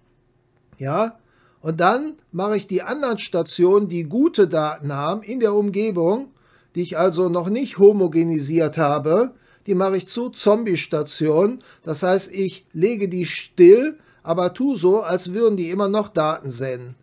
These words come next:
Ja, und dann habe ich plötzlich eins, zwei, drei, vier, fünf Stationen, die alle einen Klimawandel anzeigen. Ja, jetzt werdet ihr vielleicht sagen,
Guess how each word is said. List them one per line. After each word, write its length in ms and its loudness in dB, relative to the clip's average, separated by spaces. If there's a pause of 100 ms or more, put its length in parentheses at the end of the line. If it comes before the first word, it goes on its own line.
(460)
Ja, 160 -4
und 160 -2
dann 160 -2
habe 160 0
ich 160 -6
plötzlich 640 0
eins, 260 -4
zwei, 220 -2
drei, 420 0
vier, 380 -2
fünf 340 -4
Stationen, 880 0 (300)
die 120 -4
alle 360 -2
einen 240 -6
Klimawandel 880 -4
anzeigen. 880 -6 (1700)
Ja, 220 -4
jetzt 400 -2
werdet 320 -2
ihr 220 0
vielleicht 420 -2
sagen, 540 0